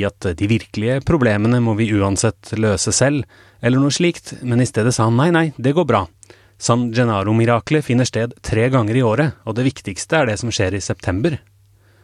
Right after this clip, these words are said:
«Og da rant blodet?» spurte jeg. «Ja visst», svarte han, «alt gikk som det skulle i september, så dette ordner seg nok.» Det var jo betryggende, kanskje, eh, eller kanskje ikke. Jeg har alltid vært skeptisk til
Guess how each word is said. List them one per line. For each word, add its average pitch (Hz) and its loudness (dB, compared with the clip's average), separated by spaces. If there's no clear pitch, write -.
«Og 104 -4
da 107 2
rant 110 0
blodet?» 120 0
spurte 143 0
jeg. 101 -2
«Ja - 0
visst», - -4
svarte 98 -2
han, 80 -10
«alt - -2
gikk 147 -2
som 151 2
det 156 0
skulle 107 0
i 117 -2
september, 95 -2
så 113 -6
dette 175 0
ordner 92 -2
seg 107 -4
nok.» - -8
Det 147 -2
var 120 2
jo 120 0
betryggende, 98 -2
kanskje, 104 0
eh, 80 -10
eller 123 0
kanskje 131 0
ikke. 87 -12
Jeg 98 -4
har 120 0
alltid 127 0
vært - -4
skeptisk - -4
til 110 0